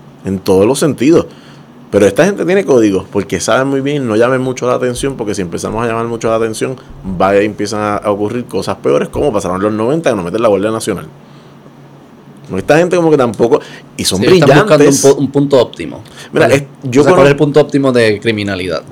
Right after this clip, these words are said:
Speaker 1: Correcto.
Speaker 2: Eso es lo que
Speaker 1: Mira, yo conozco a dos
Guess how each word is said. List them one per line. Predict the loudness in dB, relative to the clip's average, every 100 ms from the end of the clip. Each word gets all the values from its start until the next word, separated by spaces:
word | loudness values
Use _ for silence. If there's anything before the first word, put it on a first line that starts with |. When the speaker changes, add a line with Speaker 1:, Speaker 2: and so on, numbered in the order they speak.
| -6
Speaker 1:
Correcto. | -2 2 2
Speaker 2:
Eso | 2
es | -2
lo | -4
que | -8 -10 -16 -4
Speaker 1:
Mira, | 0 0 -2 -16 -12
yo | 2 4
conozco | 4 2 0 -2 0
a | 0
dos | 2 0 0